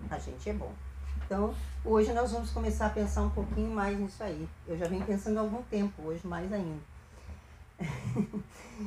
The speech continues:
Caridade, então, para com o próximo, né? Jesus nos resume assim, exatamente. "Fazer aos outros o que quereis que os outros vos façam."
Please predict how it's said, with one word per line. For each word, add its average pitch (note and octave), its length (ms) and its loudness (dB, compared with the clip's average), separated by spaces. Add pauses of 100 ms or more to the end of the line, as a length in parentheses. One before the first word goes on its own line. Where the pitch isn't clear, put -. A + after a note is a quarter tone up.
(220)
Caridade, A#3+ 640 6
então, B3 240 -2
para A#3 200 2
com B3 160 -4
o A3+ 60 -6
próximo, F#3 480 0
né? G3 280 2 (220)
Jesus A3+ 480 2
nos C4+ 180 -4
resume A#3+ 460 0
assim, G3+ 460 0
exatamente. G#3+ 880 0 (280)
"Fazer G#3+ 380 8
aos G3+ 220 6
outros B3+ 560 8
o A3 100 -2
que A3 180 -6
quereis G#3+ 640 2 (160)
que C#4+ 60 -4
os B3+ 180 -2
outros G3+ 320 2 (120)
vos G#3+ 300 0
façam." - 340 -4